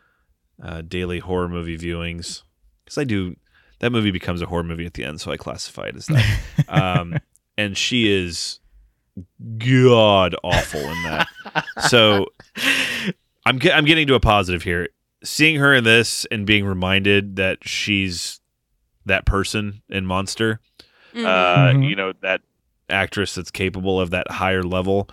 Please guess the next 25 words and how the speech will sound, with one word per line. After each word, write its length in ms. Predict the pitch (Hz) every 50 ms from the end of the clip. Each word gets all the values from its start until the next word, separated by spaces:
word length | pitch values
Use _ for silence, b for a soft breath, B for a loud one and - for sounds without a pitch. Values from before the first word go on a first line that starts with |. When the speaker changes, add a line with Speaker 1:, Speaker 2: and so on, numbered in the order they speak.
| b b b b b b b b
Speaker 1:
Um, 400 | - 90 90 90 87 85 87 82 - -
and 220 | 123 139 135 123
it's 500 | 104 131 139 131 135 131 113 101 - - -
effortless 560 | 113 110 117 - - 104 71 80 87 82 - -
in 60 | 78
this. 220 | 73 90 - - -
It's 300 | 95 104 107 104 101 92
not 120 | 101 113 110
even 200 | 104 98 95 92
like 100 | 92 -
they're 120 | - 95 92
really 200 | 92 92 - -
acting, 420 | 92 92 95 - - 90 92 90 -
uh, 200 | - 95 95 98 - -
asking 380 | 104 101 - - - 101 92
her, 120 | 92 90 87
"Excuse 320 | 87 - - - 92 85
me," 80 | 87 90
to 100 | 85 85
do 220 | 82 90 90 95
much. 380 | 90 62 55 71 - - - B B B B B B B B
Um, 540 | 101 92 92 90 90 87 87 87 87 82 - _ - - _ _ _ _ _ _ _ _ _ _ _ _ -
it 100 | 113 113
was 220 | 104 104 98 92
rewarding, 720 | 90 95 95 92 90 90 90 85 80 82 80 80 82 92